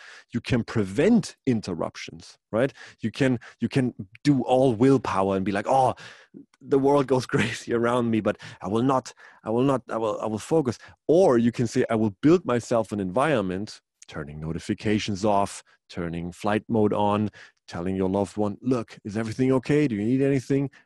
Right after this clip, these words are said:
I will be gone for an hour. Is that fine? Can you take care of my child?" or whatever, you know, like, is that cool? Or, uh, and, and then, you know, <sighs> "Ah, I earned this now," or, "I, I, I made this a free space." And, and that makes a huge difference. And there are many other techniques that I go through in the book, but,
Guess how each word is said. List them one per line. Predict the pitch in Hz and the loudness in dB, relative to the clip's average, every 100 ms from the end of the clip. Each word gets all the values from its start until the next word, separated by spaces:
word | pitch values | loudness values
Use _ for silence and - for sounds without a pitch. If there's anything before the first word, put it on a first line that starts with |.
| - | -18
I | |
will | 95 | -14
be | 104 117 | -10 -6
gone | 135 135 120 | -2 -2 -2
for | - | -2
an | 104 | -2
hour. | 82 85 87 98 | -2 -8 -12 -16
Is | - | -10
that | 117 | -10
fine? | - 131 131 143 139 | -6 -4 -2 -2 -4
Can | 95 | -10
you | 85 | -14
take | 95 - | -16 -12
care | 117 117 | -4 -2
of | 113 | -2
my | 104 104 | -6 -10
child?" | - 131 131 | -8 -6 -4
or | 110 | -4
whatever, | 117 135 151 139 - - | -2 0 0 0 -6 -12
you | - | 0
know, | 135 151 | 2 2
like, | 135 120 - - _ _ | 2 -2 -6 -20 _ _
is | 117 104 | 0 0
that | 127 | -2
cool? | - 160 160 156 | 0 4 4 4
Or, | 107 107 82 | 2 0 -2
uh, | 87 - - - - - - | -8 -14 -18 -20 -20 -20 -6
and, | 135 139 | -2 0
and | 147 123 113 | 2 0 2
then, | 180 160 113 120 | 4 4 2 0
you | 107 120 | -2 0
know, | 127 135 117 | 2 0 -2
<sighs> | |
"Ah, | - 104 - - _ _ _ _ _ _ _ - | -6 -6 -6 -8 _ _ _ _ _ _ _ -8
I | 104 - | -6 -2
earned | 127 131 - | 2 2 2
this | 127 123 | 0 2
now," | 120 120 | 2 2
or, | 110 95 | 0 0
"I, | 92 - | 0 -2
I, | 104 80 - | -6 -6 -6
I | |
made | 107 110 101 | 0 2 2
this | 104 107 | -4 -4
a | |
free | - 110 | -4 -4
space." | 95 - 120 117 - - _ _ _ _ | -4 0 2 2 0 -12 _ _ _ _
And, | 120 120 - | -4 -4 -2
and | 123 120 | 0 0
that | 127 | 0
makes | 120 110 107 | -2 -4 -6
a | |
huge | 92 101 - | -4 -4 -4
difference. | 107 - 95 | -6 -6 -10
And | - 147 | -2 2
there | 147 | 4
are | 127 | 2
many | 131 123 117 | 0 0 2
other | 110 107 | 2 0
techniques | 98 104 101 104 | 0 -2 -2 -4
that | - 104 | -2 -2
I | |
go | 110 104 | 0 -2
through | - 107 | -2 -4
in | |
the | 107 | -2
book, | 101 143 - | 2 2 2
but, | - 101 | 0 -2